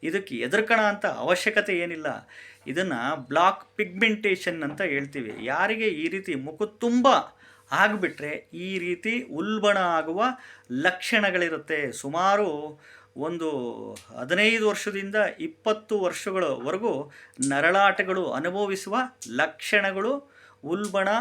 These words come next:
ಆಗುವ ಲಕ್ಷಣಗಳಿರುತ್ತೆ. ಎಚ್ಚರ. ಇದಕ್ಕೆ ಹೆದರ್ಕೊಳೋ ಅಂತ ಅವಶ್ಯಕತೆ ಏನಿಲ್ಲ. ಈ ಸೌಂದರ್ಯ ಲಹರಿ ಅಂತ ಬರುತ್ತೆ.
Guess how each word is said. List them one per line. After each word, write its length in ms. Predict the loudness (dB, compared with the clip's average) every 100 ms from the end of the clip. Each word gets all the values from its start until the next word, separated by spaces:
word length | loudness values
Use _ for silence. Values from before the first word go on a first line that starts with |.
| -2 -14 -20 _ 0
ಆಗುವ 400 | 2 2 2 2
ಲಕ್ಷಣಗಳಿರುತ್ತೆ. 1160 | 0 -2 -2 0 0 -2 -4 -6 -4 -4 -6 -2
ಎಚ್ಚರ. 400 | 0 0 2 2 2 -6 -16 -18 -16 -8
ಇದಕ್ಕೆ 320 | 0 0 2
ಹೆದರ್ಕೊಳೋ 680 | 0 0 0 0 2 2 2
ಅಂತ 220 | 2 2
ಅವಶ್ಯಕತೆ 840 | 0 0 2 2 2 0 0 2 0
ಏನಿಲ್ಲ. 580 | 0 -4 -4 -4 -8 _ _ _ _ _ _ _ _ _ -20 -20 _ _ -10
ಈ 80 |
ಸೌಂದರ್ಯ 720 | -6 0 2 4 6 6 6 4
ಲಹರಿ 540 | 4 2 0 0 -2
ಅಂತ 200 | -4 -4
ಬರುತ್ತೆ. 640 | -6 -6 -8 -14 -16 -20